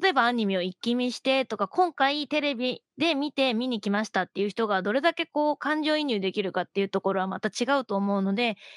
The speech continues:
ミキちゃんさっき話したみたいにどこで泣くシーンが来たかっていうところが、やっぱり自分の持ってる感性だったりとか、思う部分の根源なのかなっていうふうに、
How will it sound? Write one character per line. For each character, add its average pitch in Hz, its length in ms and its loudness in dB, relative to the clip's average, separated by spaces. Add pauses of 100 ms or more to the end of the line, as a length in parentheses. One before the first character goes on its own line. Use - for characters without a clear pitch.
ミ 311 100 0
キ - 100 -14
ち - 80 -4
ゃ 233 80 2
ん 202 60 -2
さ 226 80 -2
っ 208 120 -2
き 196 120 -10
話 202 300 0
し - 20 -16
た 196 100 -2
み 202 120 2
た 208 100 0
い 202 80 -2
に 208 100 2
ど 330 140 0
こ 403 160 2
で 220 100 2
泣 202 240 0
く 240 260 0
シ 277 280 -2
ー 233 60 0
ン - 20 0
が 185 100 -2
来 - 140 -10
た 247 120 2
か 180 140 -2
っ 165 160 -6
て 208 80 -6
い 208 80 0
う 202 60 -2
と 294 120 -2
こ 349 120 -2
ろ 349 100 0
が、 269 380 4 (340)
や 294 80 -2
っ - 60 -6
ぱ 339 100 2
り 277 80 0
自 214 160 -2
分 285 160 -2
の 302 100 2
持 311 120 2
っ 302 40 -2
て 214 220 -2
る 214 420 0 (520)
感 269 260 0
性 180 220 -2
だ - 80 -2
っ - 120 -10
た 147 120 -4
り 156 100 -6
と 156 140 -4
か、 208 360 0
思 214 280 -2
う 202 40 -4
部 202 140 -2
分 170 300 -2
の 262 240 -2 (280)
根 220 200 0
源 202 180 0
な 170 120 -2
の 170 100 -6
か 190 120 -2
な 247 220 0
っ - 60 -18
て 247 100 -4
い 240 60 0
う 226 80 -2
ふ 202 140 -8
う 220 80 0
に、 185 300 -2